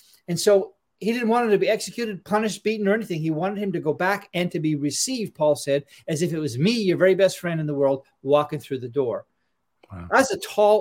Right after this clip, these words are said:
Speaker 1: order. You have to think of the cultural times. And he, and Paul s-, does this, and he writes this letter. And what we know from history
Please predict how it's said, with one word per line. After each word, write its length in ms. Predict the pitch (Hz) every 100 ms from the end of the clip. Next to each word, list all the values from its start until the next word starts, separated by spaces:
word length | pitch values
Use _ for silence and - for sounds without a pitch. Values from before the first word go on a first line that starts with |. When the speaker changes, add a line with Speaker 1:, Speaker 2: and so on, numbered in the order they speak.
| 214
Speaker 1:
order. 300 | 233 185 -
You 160 | 156 220
have 100 | 226
to 80 |
think 240 | 185 254 -
of 60 |
the 80 | 165
cultural 500 | 175 208 208 - 214
times. 580 | 196 247 262 135 80 - _ _ _ _
And 140 | 170
he, 180 | 170 175 - _ _
and 200 | 185 180 - _
Paul 300 | - 247 240
s-, 160 | -
does 360 | - 147 269 277
this, 200 | 190 175
and 80 | 170
he 80 | 165
writes 300 | 226 262 -
this 200 | 208 220
letter. 180 | 214
And 200 | 196 160
what 140 | 185 202
we 120 | 180
know 200 | 214 262
from 180 | 233 180
history 580 | 214 294 - 175 202